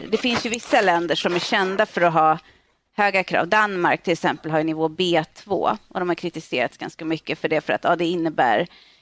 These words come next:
i praktiken att mest personer som har en högre utbildning kan klara det.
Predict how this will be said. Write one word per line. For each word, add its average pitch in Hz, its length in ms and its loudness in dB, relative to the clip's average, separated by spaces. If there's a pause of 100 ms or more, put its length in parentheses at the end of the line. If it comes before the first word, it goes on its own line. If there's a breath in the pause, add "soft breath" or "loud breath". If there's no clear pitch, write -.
i 175 100 -2
praktiken 156 720 -4
att - 320 -6 (460)
mest 175 260 -2
personer 131 380 -2
som 156 220 -8
har 107 200 2
en 101 220 -2
högre 151 360 0
utbildning 151 760 -2
kan - 160 -12
klara 104 380 -2
det. - 200 -2